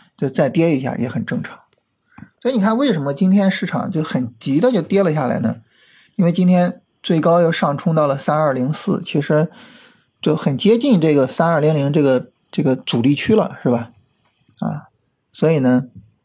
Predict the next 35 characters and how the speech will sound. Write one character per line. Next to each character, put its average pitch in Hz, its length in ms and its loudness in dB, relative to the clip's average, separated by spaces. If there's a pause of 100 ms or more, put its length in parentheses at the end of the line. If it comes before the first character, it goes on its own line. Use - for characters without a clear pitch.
(600)
明 147 220 2
天 170 200 2
也 131 100 -2
是 147 80 -4
关 160 260 -2
注 156 120 0
这 139 80 0
个 135 80 0
位 175 160 0
置 214 240 -10 (460)
啊， - 120 -6
市 - 180 -2
场 160 200 0
上 196 180 0
涨 139 240 -2
过 175 140 0
不 143 40 -4
去 170 140 -2
这 156 80 2
个 156 80 4
位 165 160 2
置， - 200 -6
我 - 120 -2
们 127 100 -2
在 143 120 0
上 151 180 -2
涨 123 140 -2
中 131 200 -2
该 147 140 -2
减 143 160 0
仓 131 180 -2
就 139 80 -4
减 - 200 -6
仓 233 240 -8 (720)
啊， - 240 -10